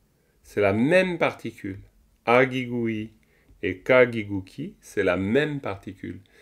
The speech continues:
C'est des particules morphologiquement variables. OK ? Et ça, voilà,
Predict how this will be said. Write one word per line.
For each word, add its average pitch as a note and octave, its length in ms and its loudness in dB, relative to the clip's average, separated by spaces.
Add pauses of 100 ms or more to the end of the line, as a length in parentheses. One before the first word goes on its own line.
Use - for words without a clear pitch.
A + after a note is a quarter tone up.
(120)
C'est - 180 -6
des G#2 140 2
particules B2 580 -2
morphologiquement A2 880 0
variables. G#2 520 -2 (1120)
OK ? F#2+ 260 0 (840)
Et F#2 160 0
ça, F3 640 0 (120)
voilà, A2 680 0